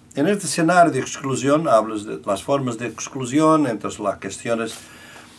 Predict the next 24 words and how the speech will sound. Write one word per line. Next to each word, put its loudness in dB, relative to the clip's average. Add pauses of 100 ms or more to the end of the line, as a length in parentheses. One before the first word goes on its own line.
(120)
de -4
que 2
voy 2
trabajando 4
sobre -4
los -2
conceptos -4
de 0
sociedad -2
civil, 2 (260)
los 0
tres -2
tipos -2
de -4
sociedad -2
civil, 2 (420)
la, 6
la 4
íntima, 0
la 4
secundaria -2
y -8
la -6
incivil, 2